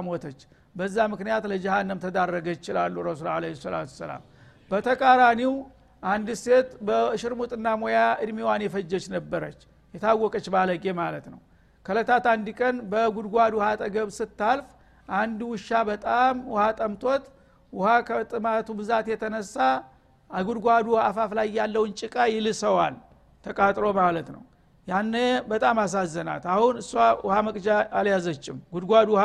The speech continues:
ነው እና «ምን ላድርገው?» ብላ ተጨነቀች። እንደዚህ በጣም ተጠምቷል። እሷ ቀስ ብላ ወርዳ ደረጃ ደረጃ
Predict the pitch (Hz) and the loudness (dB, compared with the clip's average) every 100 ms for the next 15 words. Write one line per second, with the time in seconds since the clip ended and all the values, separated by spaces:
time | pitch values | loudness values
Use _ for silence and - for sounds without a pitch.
0 | 208 165 - - _ _ _ _ - 190 | 4 0 -6 -18 _ _ _ _ -6 2
1 | 247 226 254 240 240 214 208 180 190 233 | 4 4 2 6 6 6 2 2 4 6
2 | 220 208 208 185 175 165 139 - - _ | 6 4 -2 -4 -6 -10 -12 -16 -20 _
3 | _ - 185 185 233 214 240 220 240 240 | _ -12 -2 2 2 2 0 2 2 0
4 | 214 208 202 185 175 180 240 240 240 226 | -2 -4 -4 -2 -4 -2 -2 -2 -2 -6
5 | - 208 220 214 208 190 202 220 240 202 | -6 0 2 4 2 0 2 2 2 -2
6 | 202 202 202 202 190 | -4 -2 -2 -2 0